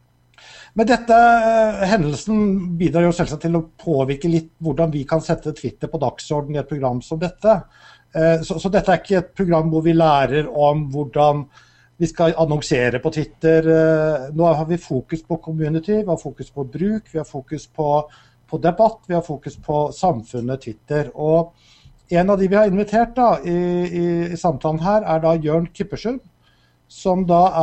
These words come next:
er fastlege, eh, som også har skrevet en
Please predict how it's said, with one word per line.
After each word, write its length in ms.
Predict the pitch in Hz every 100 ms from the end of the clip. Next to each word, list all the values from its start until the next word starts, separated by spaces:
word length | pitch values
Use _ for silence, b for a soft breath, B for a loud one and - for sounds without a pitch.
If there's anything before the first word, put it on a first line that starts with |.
| 160
er 160 | 165 165
fastlege, 460 | 160 - 151 170 277 - _ _ -
eh, 320 | 170 175 175 170
som 160 | 180 185
også 200 | 170 190
har 60 | 190
skrevet 360 | 196 156 156 170
en 160 | 170